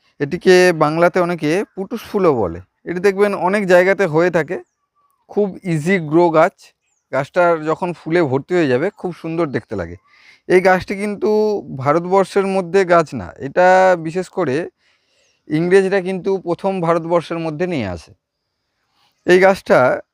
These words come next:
দেখবেন আপনারা অনেক প্রজাতির এখন ক্রসিং হয়ে, হয়ে গেছে। দেখবেন প্রত্যেক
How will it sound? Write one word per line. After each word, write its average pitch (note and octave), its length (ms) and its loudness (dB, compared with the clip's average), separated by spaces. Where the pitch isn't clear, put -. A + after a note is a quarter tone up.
দেখবেন F#3 360 0
আপনারা F3+ 340 0
অনেক E3+ 340 -4
প্রজাতির F3 420 -2
এখন F3 280 -2
ক্রসিং F3 400 -6
হয়ে, E3 220 -2
হয়ে C#3 260 0
গেছে। D#3 260 -2
দেখবেন E3 220 -4
প্রত্যেক F#3+ 460 -6